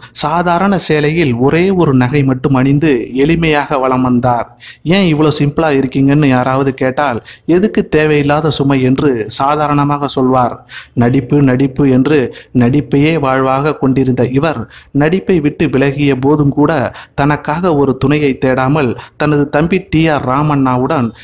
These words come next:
கடைசி வரை வாழ்ந்தார் என்பது வருத்தம் மிகுந்த ஒரு உண்மை. தமிழ் சினிமாவின் முதல் கவர்ச்சி கன்னியாக திகழ்ந்த டி ஆர் ராஜகுமாரி, தன் தம்பி டி ஆர் ராமண்ணாவுக்காக ஆர் ஆர் பிக்சர்ஸ் என்ற பட நிறுவனம் ஒன்றை தொடங்கினார்.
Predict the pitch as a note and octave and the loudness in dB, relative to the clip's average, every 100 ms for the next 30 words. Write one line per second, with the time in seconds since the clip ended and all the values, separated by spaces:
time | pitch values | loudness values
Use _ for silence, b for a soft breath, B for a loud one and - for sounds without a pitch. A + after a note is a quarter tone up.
0 | B C3+ D#3 E3+ E3 D3+ F3 C#3+ C3+ C3+ | B -4 -2 -2 -2 0 0 0 -2 0
1 | C3+ B2 B2 C3 C#3+ C#3 G#2+ B2 D#3 D#3 | -2 0 0 0 2 0 0 0 -2 -2
2 | D3+ C3 C#3 C#3+ B2+ B2 B2 B2+ B2+ B2 | -2 0 0 0 0 0 0 2 2 2
3 | A2+ - - - B B B B B B2 | -2 -8 -18 -20 B B B B B -2
4 | D#3+ E3+ C#3+ C#3 C3+ C3 C#3+ C3 A#2+ C3+ | 0 0 2 2 4 2 2 2 2 2
5 | D#3 D#3+ B2 C3 - B2+ C3 B2+ C3 C#3 | 0 0 0 -2 -4 -2 2 4 4 2
6 | C#3+ B2+ C3 B2+ A#2+ B2 C3 C3 A#2+ B2 | -2 -4 -2 -2 -2 -2 0 0 0 -2
7 | B2+ - B2+ C#3+ D3+ A#2 - B B D#3 | -4 -4 -2 -2 -2 -6 -10 B B -2
8 | D3+ C#3+ D#3+ F#3 F3 - E3+ E3 C3+ C3 | -2 0 0 0 -2 0 2 2 0 0
9 | C#3+ C3+ B2+ B2 B2+ B2+ D3 A#2+ - B | 0 2 2 0 -2 -2 -2 -2 -4 B
10 | B B D3+ E3+ F3 F3 D3 B2+ C3 - | B B -2 0 0 0 -2 -2 -2 -2
11 | A#2+ A#2+ A#2 C#3 D3 C3+ B2 B2 A#2+ A#2+ | -2 -2 -2 -2 0 0 2 2 2 0
12 | A#2+ A2+ - C#3 C3 C3 B2 A#2 - - | -2 -6 -4 -2 0 2 2 -2 -4 -12